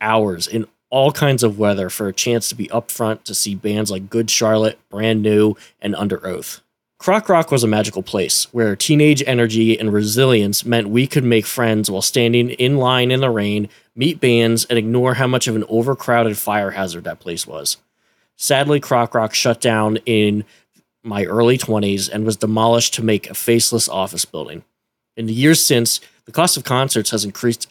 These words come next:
exponentially, while local music venues continue to shut down and disappear. So we are talking about the price of tickets these days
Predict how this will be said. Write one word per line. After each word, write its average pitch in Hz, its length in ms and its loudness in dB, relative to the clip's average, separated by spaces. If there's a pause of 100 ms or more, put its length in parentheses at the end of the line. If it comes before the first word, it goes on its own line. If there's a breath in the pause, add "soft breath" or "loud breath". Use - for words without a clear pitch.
exponentially, 113 720 0 (200 soft breath)
while 120 260 2
local 156 420 4
music 139 360 2
venues 107 400 0
continue 123 440 -2
to 113 100 0
shut - 300 -2
down 110 280 0
and 98 120 -4
disappear. 90 560 -4 (640 loud breath)
So 123 360 2 (220 loud breath)
we 135 200 4
are 165 80 6
talking 131 340 0
about 104 420 0 (140)
the 120 180 2
price 131 480 2
of 120 220 -2
tickets - 500 -2
these 104 240 -4
days 95 400 -2